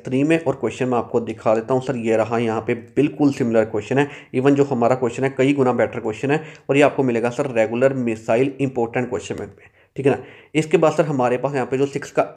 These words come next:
ई है, ये हमारे हायर परचेज के चैप्टर का है, और ये आपको यहाँ पे बिल्कुल सिमिलर क्वेश्चन मिल जाएगा सर, ये रहा,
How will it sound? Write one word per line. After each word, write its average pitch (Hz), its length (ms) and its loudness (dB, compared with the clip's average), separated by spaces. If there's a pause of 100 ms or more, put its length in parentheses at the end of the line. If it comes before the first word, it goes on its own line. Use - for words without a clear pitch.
ई 165 120 -2
है, 160 160 4 (320)
ये 151 80 -4
हमारे 135 380 0
हायर 127 280 0
परचेज 120 420 -4
के 131 120 -6
चैप्टर 113 320 -8
का 127 140 0
है, 143 180 0
और 147 140 -4
ये 131 60 2
आपको 123 240 0
यहाँ 117 200 -4
पे 127 120 -2 (180)
बिल्कुल 185 300 2
सिमिलर 127 280 -2
क्वेश्चन 117 280 -4
मिल 113 160 -2
जाएगा 120 220 2
सर, 127 260 -4
ये 113 160 0
रहा, 131 280 0